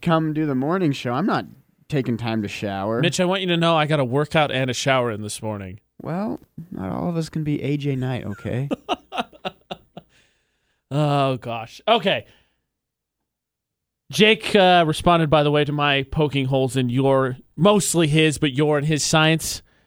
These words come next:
Speaker 2: uh, explanation. Says it does build up at night, but it's far less than what happened through the day. Stay cleaner by showering at night.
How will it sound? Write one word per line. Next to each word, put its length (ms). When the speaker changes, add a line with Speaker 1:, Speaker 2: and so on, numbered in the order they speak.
Speaker 2:
uh, 280
explanation. 760
Says 200
it 100
does 200
build 160
up 100
at 60
night, 180
but 120
it's 100
far 240
less 360
than 140
what 140
happened 240
through 140
the 80
day. 200
Stay 280
cleaner 340
by 140
showering 400
at 100
night. 340